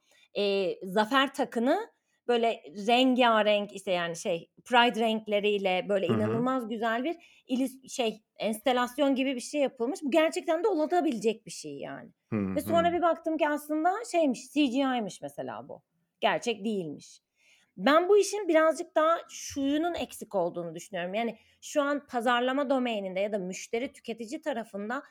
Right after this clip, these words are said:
Speaker 1: her şeyi bir şekilde deneyime bağlamaya çalışıyoruz. Çünkü herkesin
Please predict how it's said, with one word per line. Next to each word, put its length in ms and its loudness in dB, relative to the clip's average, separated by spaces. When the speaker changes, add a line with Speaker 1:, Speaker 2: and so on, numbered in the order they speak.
Speaker 1:
her 220 0
şeyi 260 -4
bir 60 -4
şekilde 440 -8
deneyime 520 -2
bağlamaya 520 -4
çalışıyoruz. 460 -10
Çünkü 220 -8
herkesin 640 -6